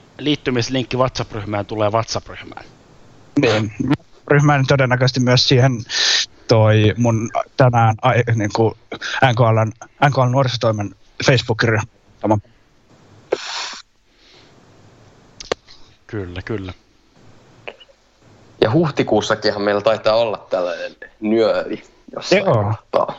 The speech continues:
Speaker 1: Öö, annas kun mietin. Kyllä. Se siellä.
Speaker 2: Se on, se on, se on, se, se, se on, se, se, se, se on, se on enemmän asia kuin tämä kuukausi. Eikö hetkinen, mitä?
Speaker 1: Öö.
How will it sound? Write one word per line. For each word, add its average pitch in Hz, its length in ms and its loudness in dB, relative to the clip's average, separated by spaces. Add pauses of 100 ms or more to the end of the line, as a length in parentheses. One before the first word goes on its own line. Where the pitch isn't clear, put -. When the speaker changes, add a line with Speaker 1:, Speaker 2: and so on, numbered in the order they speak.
Speaker 1:
Öö, 190 400 -6 (100)
annas 190 380 -2
kun 180 180 -6
mietin. 139 1000 -2 (140)
Kyllä. 180 760 -6 (380)
Se - 240 -4 (1300)
siellä. 120 840 -4 (440)
Speaker 2:
Se 143 300 4
on, 117 60 -4 (220)
se 135 120 6
on, 131 160 4 (140)
se 123 140 4
on, 117 320 -2
se, 123 100 4 (120)
se, - 200 -2
se 151 180 4
on, 139 160 4 (120)
se, 151 220 0
se, 135 140 2 (100)
se, 139 120 0
se 180 180 4
on, 156 200 2
se 196 140 0
on 180 160 0
enemmän 170 340 0 (340)
asia 175 240 2
kuin 180 140 0
tämä 170 280 2
kuukausi. - 360 -2
Eikö 180 160 -2
hetkinen, 175 400 -2
mitä? - 220 -2 (1120)
Speaker 1:
Öö. 123 280 0